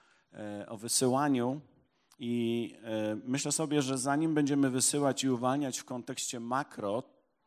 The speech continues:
to potrzebujemy, e, zacząć uwalniać ludzi w kontekście mikro. E, czasami nie mam, mam, mamy problem z uwalnianiem ludzi właśnie mikro, czyli w kościele lokalnym. I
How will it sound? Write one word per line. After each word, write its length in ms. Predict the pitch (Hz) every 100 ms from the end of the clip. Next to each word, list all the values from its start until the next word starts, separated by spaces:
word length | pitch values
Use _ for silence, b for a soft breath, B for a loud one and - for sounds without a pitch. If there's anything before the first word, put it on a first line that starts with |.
| _ _ _ _
to 480 | - 120 117 117 113 - _ _ _
potrzebujemy, 600 | - - 127 131 139 156 143 135 131 - _ _ _ _ 123
e, 100 | 113
zacząć 540 | 104 135 147 135 -
uwalniać 560 | 113 117 131 147 131 117
ludzi 260 | 131 123
w 60 | 123
kontekście 460 | 120 113 123 - 135
mikro. 460 | 160 - 87 64 - _ _ _ _ _ _ _ _ b b b b b b b b -
E, 200 | 98 104
czasami 400 | - 151 190 185
nie 80 |
mam, 280 | 170 156 151
mam, 200 | 139 143 139
mamy 240 | 139 139
problem 440 | 135 151 143 135 131
z 100 | -
uwalnianiem 580 | 127 131 135 135 131
ludzi 300 | 123 131 117
właśnie 380 | 113 117 117 117
mikro, 360 | 117 160 - 120
czyli 180 | 120 117
w 80 |
kościele 380 | - 120 - 123
lokalnym. 760 | 120 127 - 151 117 85 78 - _ _ b b b b
I 460 | - 120 120 120